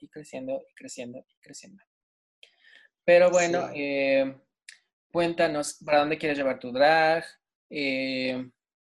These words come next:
Speaker 1: ¿qué esperas de la semifinal y la final? ¿Qué es lo más próximo de tus eventos que vienen?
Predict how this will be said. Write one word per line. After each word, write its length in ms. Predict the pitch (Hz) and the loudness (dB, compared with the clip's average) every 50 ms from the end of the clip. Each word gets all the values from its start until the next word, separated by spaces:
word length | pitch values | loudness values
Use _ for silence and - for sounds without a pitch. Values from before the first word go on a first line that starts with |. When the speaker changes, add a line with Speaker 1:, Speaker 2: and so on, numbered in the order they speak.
| _ _ _ _ _ - | _ _ _ _ _ -4
Speaker 1:
¿qué 80 | 160 | -4
esperas 360 | 151 - - 160 151 143 143 139 | -2 0 2 4 4 6 4 4
de 80 | 143 139 | 2 2
la 100 | 135 - | 2 0
semifinal 460 | 135 135 131 - - 135 131 131 131 | -2 -6 -12 -12 -12 -10 -8 -6 -4
y 60 | 131 | -2
la 140 | 131 123 120 | -2 -2 -4
final? 400 | - 123 123 135 156 175 180 175 | -4 -8 -4 -2 -2 -2 -2 -2
¿Qué 80 | - 156 | -6 -8
es 80 | 139 | -6
lo 80 | 139 127 | -6 -6
más 180 | 127 127 - - | -6 -6 -8 -8
próximo 340 | 135 127 - - 135 131 | -10 -10 -8 -8 -8 -6
de 80 | 127 123 | -8 -8
tus 180 | - 120 - 127 | -8 -10 -10 -8
eventos 420 | 123 120 123 120 120 123 120 - | -8 -6 -6 -8 -8 -10 -10 -12
que 180 | - - 120 127 | -14 -18 -20 -16
vienen? 640 | 147 170 180 185 175 156 151 147 147 151 160 - | -12 -8 -6 -4 -4 -2 -2 -2 -4 -6 -8 -14